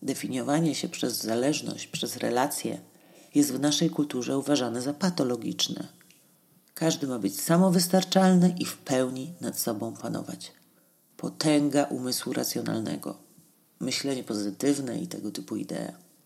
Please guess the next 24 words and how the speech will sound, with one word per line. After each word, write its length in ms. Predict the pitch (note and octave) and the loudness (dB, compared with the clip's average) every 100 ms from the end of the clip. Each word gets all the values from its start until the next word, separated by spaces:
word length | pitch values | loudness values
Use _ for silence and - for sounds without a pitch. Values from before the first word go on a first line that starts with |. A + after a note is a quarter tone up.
| _ _ _ _ _ _ _ _ _ - | _ _ _ _ _ _ _ _ _ -10
Mm, 240 | C#3 C3+ | -8 -6
to 160 | - D3 | -2 -2
często 400 | - A#2+ - B2+ | 0 -2 -4 0
działa. 460 | D3 F#3+ C3+ A#2+ - - | 6 8 6 2 -6 -2
Wiele 260 | C3 C#3 D3 | 2 4 4
osób 280 | - A#2+ - | 2 -2 -2
radzi 260 | A#2 A#2 | -2 -2
sobie 300 | A#2 A#2 B2 | -2 -2 -2
bardzo 300 | A#2 A2 C3 | -2 0 4
dobrze, 320 | D3+ F3+ - | 6 6 4
kontrolując 760 | - B2+ A2+ B2+ B2+ B2+ B2 - | 0 -4 -2 0 0 0 -2 -4
emocje, 420 | A#2 A#2+ - D3+ | -2 -4 0 2
stawiając 540 | D3 C3+ B2 C3 B2+ B2 | 2 -2 -2 -2 -2 -2
rozsądek 640 | A#2+ - C3 B2+ B2+ - | 0 0 0 0 -2 -4
ponad 440 | - B2 B2 - | -2 -2 -2 -2
uczuciami. 640 | - - A#2+ C3+ A2 F#2+ - - - - - - - _ _ _ | -6 -6 -2 2 2 0 -8 -16 -20 -20 -20 -20 -20 _ _ _
U 80 | C3 | -6
tych 320 | - D3 - | 0 0 0
osób 320 | C3 - C#3+ | -2 -2 -2
takie 240 | - - B2 | -2 -4 -6
typowe 560 | - - C#3+ C3+ B2+ | -6 -6 -2 -2 -2
wychowanie 680 | A#2+ A#2 B2 A#2+ A#2 A#2 C3+ | -4 -4 -4 -4 -4 -4 -4
będzie 360 | D3 C3 A#2 C3 | -4 -6 -4 -6
skuteczne. 680 | - F3+ F#3 F3 - - | -4 0 2 0 -2 -6